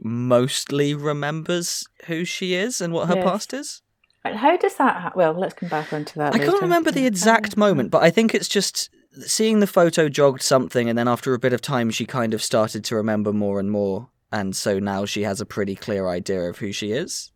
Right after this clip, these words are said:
Speaker 1: So
Speaker 2: That's right.
Speaker 1: you could
Speaker 2: So
Speaker 1: fill
Speaker 2: it
Speaker 1: in
Speaker 2: turns
Speaker 1: the
Speaker 2: so, yeah,
Speaker 1: Yeah.
Speaker 2: so she wo-, she works out basically that she and her friend Rambo were kind of pupils of Lawson's, or at least were, they looked up to her, you know, a-,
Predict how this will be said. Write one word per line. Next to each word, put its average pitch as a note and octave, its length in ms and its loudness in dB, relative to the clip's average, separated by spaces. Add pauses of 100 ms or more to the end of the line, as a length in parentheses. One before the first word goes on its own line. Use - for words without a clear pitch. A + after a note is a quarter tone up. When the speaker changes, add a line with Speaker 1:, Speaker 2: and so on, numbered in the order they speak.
(140)
Speaker 1:
So - 340 0
Speaker 2:
That's G3 220 0
right. F3 220 -2
Speaker 1:
you A3 100 -8
could - 80 -2
Speaker 2:
So G#3+ 80 8
Speaker 1:
fill A3+ 80 6
Speaker 2:
it - 20 2
Speaker 1:
in A3+ 60 2
Speaker 2:
turns A#3+ 120 6
Speaker 1:
the A3 60 2
Speaker 2:
so, G3 240 -2 (220)
yeah, E3+ 280 4
Speaker 1:
Yeah. A#2+ 120 2
Speaker 2:
so G3 80 6
she B3 120 2
wo-, A#3 160 6
she - 140 -2
works C4+ 300 6
out F#3+ 200 6
basically E3+ 540 0
that D#3 180 0
she A3+ 300 4
and F#3+ 120 4
her D#3 120 -6 (160)
friend D3+ 520 0 (200)
Rambo C#3+ 640 -2 (340)
were D3 360 2 (100)
kind C#3+ 200 -4
of C#3 160 -6 (140)
pupils F3+ 460 -2
of C3+ 420 -2 (280)
Lawson's, C3+ 800 -2 (640)
or D#3 140 4
at D3 120 4
least F3 300 0
were, C#3+ 220 2 (1300)
they D#3+ 180 4
looked E3+ 340 2
up - 220 4
to E3+ 100 -4
her, C#3 340 2 (200)
you C#3+ 120 0
know, C3+ 160 0
a-, C3 40 0